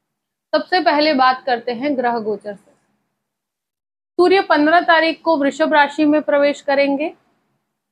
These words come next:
बुध का भ्रमण इक्कीस तारीख से लेकर, यानी कि इक्कीस अप्रैल से पन्द्रह मई तक वक्र अवस्था में है और मेष राशि में पूरे महीने रहेंगे वो। मंगल दस मई को चेंज हो रहे हैं और कर्क राशि में प्रवेश करेंगे।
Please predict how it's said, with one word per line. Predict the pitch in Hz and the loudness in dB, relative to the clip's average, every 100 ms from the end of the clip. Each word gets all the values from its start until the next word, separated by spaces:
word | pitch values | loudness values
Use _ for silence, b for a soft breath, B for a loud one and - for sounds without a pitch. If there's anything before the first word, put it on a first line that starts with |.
| _ - | _ -2
बुध | 311 339 | 0 0
का | - 403 | 2 4
भ्रमण | 311 311 294 320 | 4 2 2 2
इक्कीस | 320 277 - _ 320 339 - | 0 -6 -14 _ -2 -2 0
तारीख | 302 294 - | 0 0 -4
से | - 302 | -4 0
लेकर, | 285 277 285 285 285 302 - | 0 -2 0 0 0 -4 -4
यानी | 247 254 269 | -4 -2 -2
कि | 285 | -4
इक्कीस | - - 302 302 | -6 -4 -2 0
अप्रैल | 254 - 277 285 | -2 -2 -2 -2
से | - 302 | -4 -6
पन्द्रह | - 269 262 277 285 | -2 -4 0 0 2
मई | 269 277 277 - | 2 0 -2 -4
तक | 285 - | -6 -4
वक्र | 247 240 - | -8 -8 -6
अवस्था | 269 262 - 269 | -6 -6 -4 -2
में | 269 269 | 0 -2
है | 269 | -4
और | 277 | -4
मेष | 262 240 220 | -4 -6 -4
राशि | 254 247 262 | -4 -4 -6
में | 262 262 | -6 -8
पूरे | 254 254 | -6 -4
महीने | 254 240 247 254 | -4 -6 -8 -8
रहेंगे | 240 247 240 247 | -6 -6 -6 -4
वो। | 277 - _ _ _ _ _ _ _ _ _ _ _ - | -4 -8 _ _ _ _ _ _ _ _ _ _ _ -4
मंगल | 262 285 320 359 294 | 0 2 4 2 2
दस | 320 330 | 2 2
मई | 330 311 | 2 2
को | 311 311 | 0 -2
चेंज | 311 302 302 277 | 0 0 0 2
हो | 294 | 2
रहे | 294 | 2
हैं | 302 | 2
और | 302 | 0
कर्क | - 311 320 | 0 0 2
राशि | 349 320 320 311 | 2 0 0 0
में | 294 | 0
प्रवेश | 294 269 254 247 | -2 -2 -4 -4
करेंगे। | - 233 233 240 294 | -6 -4 -4 -4 -6